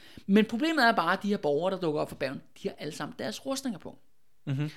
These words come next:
Speaker 1: Og de har alle sammen deres våben med.
Speaker 2: Ja.
Speaker 1: Øh, og så snakker de med de her bønder. Øh, og de her bønder siger, "Jamen, I skal da anerkende Knud, de tre roser, Norges sande, sande konge, eller fremtidige konge. I skal gå med hans side." Og det er de overhovedet ikke interesseret i.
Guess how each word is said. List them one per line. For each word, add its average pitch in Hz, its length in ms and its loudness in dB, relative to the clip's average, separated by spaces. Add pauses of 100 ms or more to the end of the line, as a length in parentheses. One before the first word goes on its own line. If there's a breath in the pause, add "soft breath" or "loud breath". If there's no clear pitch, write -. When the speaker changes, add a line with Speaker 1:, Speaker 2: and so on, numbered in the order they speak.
(200 loud breath)
Speaker 1:
Og - 60 -12
de - 20 -2
har 131 60 2
alle 127 60 2
sammen 170 160 -4
deres 196 180 0
våben 269 280 10
med. 135 100 -2 (440)
Speaker 2:
Ja. 139 140 2 (440 loud breath)
Speaker 1:
Øh, 180 120 12 (100)
og 175 80 2
så 233 100 0
snakker 220 300 8
de 214 80 4
med 196 80 4
de 190 100 2
her 185 160 4
bønder. 151 320 4 (480 soft breath)
Øh, 165 220 8
og 175 120 2
de 269 180 10
her 254 140 8
bønder 226 260 8
siger, 220 200 -2
"Jamen, 165 180 -2
I 226 80 -4
skal - 160 0
da 170 120 -2
anerkende 208 580 0
Knud, 226 300 6
de 196 60 -6
tre - 240 0
roser, 196 360 0
Norges 165 540 6
sande, 220 460 6 (120)
sande 202 300 8
konge, 226 440 12
eller 147 140 0 (100)
fremtidige 240 420 2
konge. 208 360 4 (400 loud breath)
I 226 80 0
skal 220 120 4
gå 214 120 6
med 202 80 4
hans 185 320 -2
side." 160 340 -4 (480 soft breath)
Og - 140 0
det 269 180 6
er 240 40 -4
de 233 140 -2
overhovedet 214 440 6
ikke 156 300 0
interesseret 139 420 -8
i. - 120 -18